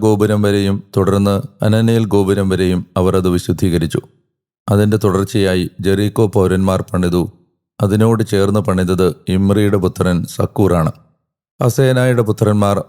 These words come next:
മത്സ്യകവാടം പണിതു. അവർ അതിന് ഉത്തരം വെക്കുകയും അതിൻ്റെ കതകുകളും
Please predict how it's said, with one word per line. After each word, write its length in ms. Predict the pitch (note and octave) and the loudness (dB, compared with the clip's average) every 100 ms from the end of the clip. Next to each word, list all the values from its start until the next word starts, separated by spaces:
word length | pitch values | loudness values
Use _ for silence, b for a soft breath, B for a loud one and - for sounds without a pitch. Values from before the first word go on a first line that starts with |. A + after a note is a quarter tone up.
| G2 | -2
മത്സ്യകവാടം 720 | G2+ - A#2 G#2 G2 F#2 G2 | -2 0 0 2 2 0 0
പണിതു. 280 | F#2+ E2+ D#2+ - _ _ _ _ | -2 -2 -2 -4 _ _ _ _
അവർ 220 | G#2 G#2 G#2 | 0 2 2
അതിന് 220 | G2+ G#2 G2+ F#2+ | 0 0 0 -2
ഉത്തരം 280 | - G#2 G#2 | -2 0 0
വെക്കുകയും 480 | F#2 G#2 F2+ F#2 F2 - F#2 | 0 -2 -2 -2 -2 -4 -2
അതിൻ്റെ 260 | G2 G2 - | 0 -2 -2
കതകുകളും 580 | F#2+ G2+ G2+ G2+ G#2+ | -2 0 0 0 0